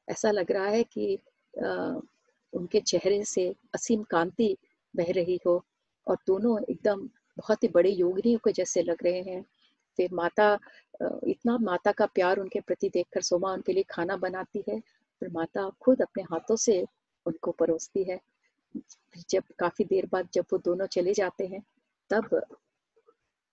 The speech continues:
आकर सोमा पूछती है कि वो क्यों, कौन थे? तब, अ, माता कहती है, "तुम पहचान नहीं पाई? वो अरुंधति माँ और ख्याति माँ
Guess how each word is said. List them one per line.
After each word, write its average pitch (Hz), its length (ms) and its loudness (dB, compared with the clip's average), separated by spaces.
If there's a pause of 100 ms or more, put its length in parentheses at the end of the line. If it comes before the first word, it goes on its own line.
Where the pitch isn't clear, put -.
(1040)
आकर 170 340 0 (520)
सोमा 175 280 0
पूछती 185 460 -4
है 180 140 0
कि - 140 -4
वो 180 120 -4
क्यों, 175 300 -4
कौन 185 460 -8 (120)
थे? 190 120 -2 (560)
तब, 190 260 -2
अ, 165 360 2
माता 170 300 -2
कहती 214 340 0
है, 226 60 2
"तुम 208 160 -2
पहचान 208 420 -2
नहीं 233 180 4
पाई? 262 400 -4
वो 202 160 -2
अरुंधति 208 760 0 (500)
माँ 180 180 -2
और 208 140 0 (160)
ख्याति 208 300 2
माँ 202 180 0